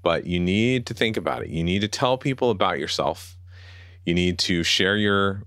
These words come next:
real life stories, your experiences, and then you have to interact with your listeners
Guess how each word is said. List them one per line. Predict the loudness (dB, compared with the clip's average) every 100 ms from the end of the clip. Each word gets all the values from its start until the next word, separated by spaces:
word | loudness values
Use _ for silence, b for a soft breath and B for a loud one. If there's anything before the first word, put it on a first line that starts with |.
| -6 0
real | 2
life | 2 2
stories, | 0 0 2 2 -2 -6 -10 -4
your | 0 0
experiences, | 0 -2 -2 0 -4 -6 -8 -8 -10 b b b b b b -2
and | 0
then | 2
you | 2
have | 0
to | -2 0
interact | 2 2 2 -2
with | -2
your | 0
listeners | 2 0 -2 -4 -4 -4